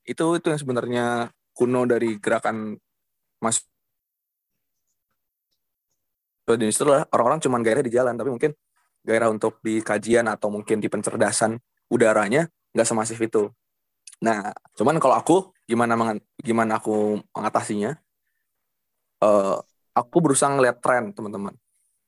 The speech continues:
Jadi kan unpad ini juga salah satu katanya kampus yang terkenal <laughs> event ya, maksudnya terkenal anak-anak itu hobi banget sama tren. Bahkan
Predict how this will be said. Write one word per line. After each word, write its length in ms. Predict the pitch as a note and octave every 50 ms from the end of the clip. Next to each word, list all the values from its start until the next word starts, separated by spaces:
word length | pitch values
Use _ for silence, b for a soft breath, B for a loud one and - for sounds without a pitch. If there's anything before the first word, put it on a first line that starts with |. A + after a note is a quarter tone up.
| _ _ _
Jadi 100 | - A#2 C3
kan 120 | D#3+ D#3+
unpad 340 | - C3+ B2 A#2+ A#2 A#2 A2 A#2+
ini 80 | C#3 E3+ E3
juga 280 | E3+ B2+ A#2+ G#2 - - - _ _ _ _ _ _ _ _ _ _ _ _ -
salah 200 | - A2+ A2+ A2+
satu 200 | A2+ - C3+ C3+
katanya 360 | - A#2+ - B2+ A2+ B2+ -
kampus 240 | B2+ A#2 A2+ B2 -
yang 80 | A2 G#2+
terkenal 800 | A#2 - _ _ _ _ _ _ _ _ - - A2+ A#2+ C3 - -
<laughs> 60 | G2+
event 280 | G2 - - C#3 A#2+ G#2
ya, 120 | G#2 G#2 G#2+
maksudnya 280 | A2 G#2 - - A#2 G#2+
terkenal 340 | - - - - G#2 G#2+ G#2+ G#2
anak-anak 320 | G#2 - G#2+ G#2 G2+ G2
itu 180 | - A2 - A#2+ A#2+
hobi 140 | A#2+ G#2 G#2
banget 160 | G2+ G#2 G2
sama 160 | - G2+ G2 G2
tren. 240 | - G#2+ G#2+ G#2
Bahkan 240 | G#2 A#2 B2+ B2 A#2+